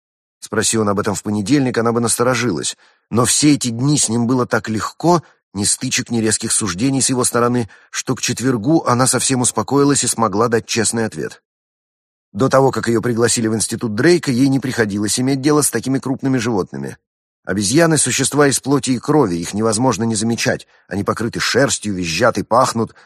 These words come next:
болеют диабетом и эндометриозом, соски у них выпуклые и розовые, как жвачка, а лица до боли выразительные, и если смотришь им в глаза, то кажется, будто видишь их насквозь. Они не безликие единицы, не безвольные объекты исследования,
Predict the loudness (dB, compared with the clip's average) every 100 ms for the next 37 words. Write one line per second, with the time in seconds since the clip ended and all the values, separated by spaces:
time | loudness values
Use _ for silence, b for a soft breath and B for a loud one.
0 | b 2 4 4 2 2 2 2 0 0
1 | -2 -2 -2 0 -2 -2 -2 0 2 2
2 | 0 -4 b b -6 -4 0 0 0 -2
3 | -2 -4 -4 -2 0 0 0 0 -2 -2
4 | -4 -2 0 0 0 -4 -6 b b -2
5 | 0 0 0 0 2 0 2 0 0 -2
6 | -6 -8 -8 -10 -14 b b -4 -2 -2
7 | 0 -2 -2 -2 -2 0 2 2 0 0
8 | -2 -2 -4 -6 -6 -6 -6 -4 -6 -6
9 | -4 -4 -4 -6 -6 -6 -10 b b _
10 | _ 2 4 4 4 2 0 -2 -2 -2
11 | -2 -2 -2 -2 0 -2 -2 -2 0 2
12 | 2 2 2 0 0 0 0 0 0 0
13 | -2 -2 -4 -2